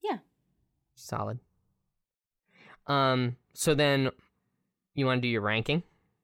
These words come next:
Speaker 1: Yeah.
Speaker 2: Okay. So
Speaker 1: Do you
Speaker 2: wait,
Speaker 1: wanna
Speaker 2: wait,
Speaker 1: go
Speaker 2: wait.
Speaker 1: first? Or do you want me to go first?
Speaker 2: D-, have you changed it from last episode? 'Cause
Speaker 1: Yes.
Speaker 2: last e-, oh,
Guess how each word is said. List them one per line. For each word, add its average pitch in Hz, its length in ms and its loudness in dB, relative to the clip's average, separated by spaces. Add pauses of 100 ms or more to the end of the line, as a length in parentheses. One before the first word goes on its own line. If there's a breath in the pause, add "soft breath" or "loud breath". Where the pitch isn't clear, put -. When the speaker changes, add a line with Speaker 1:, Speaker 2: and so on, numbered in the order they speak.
(720)
Speaker 1:
Yeah. 220 320 -2 (480)
Speaker 2:
Okay. - 180 -10 (1160 loud breath)
So 180 120 2
Speaker 1:
Do 185 60 6
you - 0 -
Speaker 2:
wait, - 0 -
Speaker 1:
wanna 170 120 6
Speaker 2:
wait, 165 40 6
Speaker 1:
go 160 60 6
Speaker 2:
wait. 143 80 2
Speaker 1:
first? 214 180 -6
Or - 20 -14
do 247 60 -10
you 233 80 -8
want - 80 -14
me 202 100 -12
to 185 60 -14
go 131 100 -16
first? - 340 -20 (320)
Speaker 2:
D-, 143 220 -4
have 165 220 2
you 165 120 -2
changed 170 460 -2
it - 180 -2
from 123 460 0
last 127 300 -2
episode? 87 420 -8 (560)
'Cause 147 140 2
Speaker 1:
Yes. 127 100 -4
Speaker 2:
last 143 440 0 (100)
e-, 147 40 -2 (100)
oh, 143 400 -6